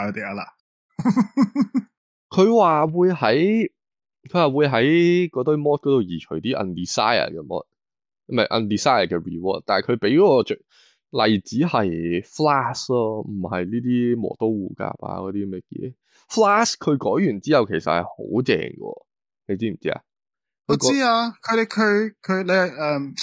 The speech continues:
Speaker 1: shit，你係講緊，你係講緊，誒，嗰啲叫咩啊？Fracture 咗嘅
Speaker 2: 係啊。
Speaker 1: Flask 㗎嘛，你講，
Speaker 2: 冇錯，
Speaker 1: 係啊。
Speaker 2: 冇錯。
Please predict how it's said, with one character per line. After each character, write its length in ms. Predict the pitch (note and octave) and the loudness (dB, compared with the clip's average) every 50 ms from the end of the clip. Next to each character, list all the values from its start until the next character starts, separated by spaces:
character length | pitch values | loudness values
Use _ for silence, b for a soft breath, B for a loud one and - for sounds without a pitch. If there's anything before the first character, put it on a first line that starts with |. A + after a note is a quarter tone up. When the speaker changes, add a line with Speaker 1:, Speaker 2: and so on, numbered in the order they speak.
| - - | -10 -10
Speaker 1:
shit， 260 | - - - E3+ - - _ _ _ _ _ _ _ - | -10 -8 -6 -6 -8 -10 _ _ _ _ _ _ _ 0
你 60 | G#3+ | 0
係 80 | A3+ | 2
講 200 | G#3 A#3 B3 C#4 | 2 2 2 2
緊， 200 | C4+ C#4+ C#4+ C4+ | 2 2 0 0
你 60 | G#3 - | -2 0
係 160 | E3+ F#3+ F#3 | 0 0 2
講 200 | E3 F3+ G#3 A#3 | 2 2 0 0
緊， 360 | A3+ A3 A3 A#3 A3+ A3 - - | 0 0 0 0 -2 -4 -6 -8
誒， 840 | - A#2+ B2 B2+ C3 B2+ B2 A#2+ B2 B2 B2 B2 B2 B2 B2 B2+ B2 | -6 -4 -2 0 0 0 -2 -2 -4 -4 -4 -4 -4 -4 -4 -4 -4
嗰 80 | C3 D3 | -6 -6
啲 120 | G#3 G3+ | -8 -8
叫 60 | D#3+ C3 | -10 -8
咩 140 | A#2 A#2+ | -8 -6
啊？ 160 | A#2 A2+ G#2+ - _ _ _ _ _ _ _ - | -6 -6 -8 -10 _ _ _ _ _ _ _ -2
Fracture 420 | A3+ A#3 G#3+ - - - A#2 G#2 | -2 -2 0 0 0 0 0 0
咗 240 | G2 A#2+ G#2+ A#2+ D#3 | 0 -2 -2 -2 -2
嘅 240 | D#3+ F3+ D#3 C#3 B2 | -2 -2 -2 0 0
Speaker 2:
係 200 | C3+ C3+ C#3 D3+ | 2 2 4 2
啊。 120 | E3 E3 - _ _ - | 2 0 -4 _ _ -4
Speaker 1:
Flask 300 | - F3 D#3 D3+ D3+ - | 0 0 2 2 2 0
㗎 160 | - - D#3+ D3+ | -2 -2 0 2
嘛， 120 | C#3+ C#3 | 2 4
你 40 | C#3 C3+ | 2 2
講， 160 | C#3 C#3+ D#3 | 2 2 2
Speaker 2:
冇 20 | |
錯， 120 | D#3 G3+ A3 | 4 4 4
Speaker 1:
係 100 | A#3 A#3 | 6 6
啊。 100 | A#3+ B3 | 4 2
Speaker 2:
冇 60 | - G3+ | 2 0
錯。 180 | - - - | -4 -10 -10